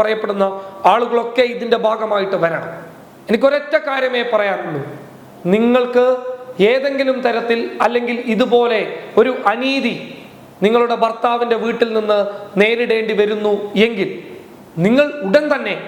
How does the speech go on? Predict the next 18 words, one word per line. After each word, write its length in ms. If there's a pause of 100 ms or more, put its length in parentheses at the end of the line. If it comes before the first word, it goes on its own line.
(240)
അതിനെ 280
നേരിടാൻ 480
തയ്യാറാവുക. 460 (920)
നിങ്ങളുടെ 440
ഉപ്പയോടും 580
ഉമ്മയോടും 480 (100)
പറഞ്ഞിട്ട് 400 (460)
നിങ്ങൾക്ക് 400
പരിഹാരം 460 (120)
കിട്ടുന്നില്ല 520 (260)
എങ്കിൽ, 240 (1120)
പരിഹാരം 500 (480)
കിട്ടുന്ന 440 (120)
സ്രോതസ്സുകളിലേക്ക് 880
നിങ്ങൾ 180 (120)
പോവുക. 260 (600)
അതല്ല 260 (160)
എങ്കിൽ 180